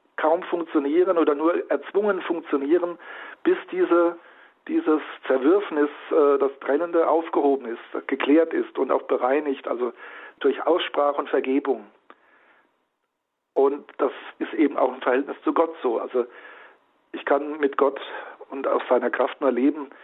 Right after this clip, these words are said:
wenn also die Sünde, das Böse ausgeräumt ist. Also die Kirche hat hier den Auftrag, also Möglichkeiten anzubieten, das Sakrament der Taufe als das Fundamentale. Das ist eben mehr als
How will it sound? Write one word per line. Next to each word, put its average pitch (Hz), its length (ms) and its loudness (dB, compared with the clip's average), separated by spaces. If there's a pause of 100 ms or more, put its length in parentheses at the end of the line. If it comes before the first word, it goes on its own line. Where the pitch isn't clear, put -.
(320)
wenn 131 280 2
also 127 460 2 (440)
die 123 160 -4
Sünde, 160 480 2 (200)
das 120 160 -4
Böse 139 440 2
ausgeräumt 139 640 0
ist. - 120 -10 (1400)
Also 123 260 0 (160)
die 131 80 -4
Kirche 170 340 2
hat 147 100 0
hier 160 120 4
den 143 140 0
Auftrag, 151 480 0
also 139 160 0
Möglichkeiten 139 680 0
anzubieten, 151 720 -4
das 139 140 -2
Sakrament 143 580 -2 (520)
der - 120 0
Taufe 156 380 0
als 131 200 0 (180)
das - 120 -10
Fundamentale. 139 920 2 (800)
Das - 160 -4
ist - 140 -2
eben 165 340 0
mehr 185 300 6
als 139 120 2